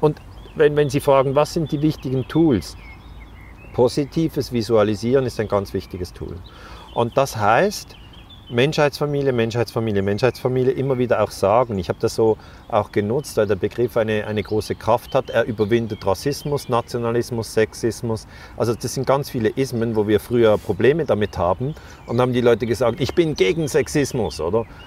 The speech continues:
Nur das Problem ist, wenn man ein Wort sagt, aktiviert man die Hirnstruktur.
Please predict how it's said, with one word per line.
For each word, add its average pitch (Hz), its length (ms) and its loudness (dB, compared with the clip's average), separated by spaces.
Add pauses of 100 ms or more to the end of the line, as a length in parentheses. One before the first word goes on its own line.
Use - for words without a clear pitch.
(200)
Nur 143 380 2
das 120 140 -4
Problem 135 460 2
ist, 139 260 -2
wenn 123 140 0
man 120 140 0
ein 117 180 -2
Wort 113 260 4
sagt, - 440 0
aktiviert 131 600 -2
man 127 160 0
die 117 100 2
Hirnstruktur. 110 800 0